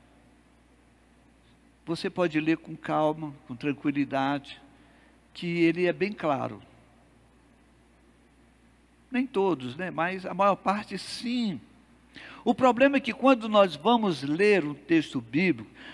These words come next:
nós já vamos com as nossas lentes. Eu estou olhando através da minha lente, porque eu não consigo ver sem elas. Então, nós fazemos assim com o que lemos.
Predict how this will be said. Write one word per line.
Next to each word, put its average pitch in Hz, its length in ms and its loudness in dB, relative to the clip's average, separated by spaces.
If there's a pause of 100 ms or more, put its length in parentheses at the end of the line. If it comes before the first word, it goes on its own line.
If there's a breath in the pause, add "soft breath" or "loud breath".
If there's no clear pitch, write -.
(140 loud breath)
nós 208 320 6
já 196 140 4
vamos 208 380 0
com 220 100 0
as 180 180 2
nossas 196 440 4
lentes. 180 1000 -4 (1700 soft breath)
Eu 135 80 -6
estou 175 220 -2
olhando 170 340 2
através 151 360 0
da 135 300 0
minha 156 220 -2
lente, 151 480 -2
porque 135 380 -4
eu 156 220 0
não 151 140 -6
consigo 151 400 -4
ver 147 220 -2
sem 147 240 -2
elas. 131 560 -4 (800 soft breath)
Então, 233 280 2
nós 269 260 6
fazemos 233 480 4
assim 240 340 2
com 247 180 -2
o 247 40 -4
que 269 160 2
lemos. 240 840 0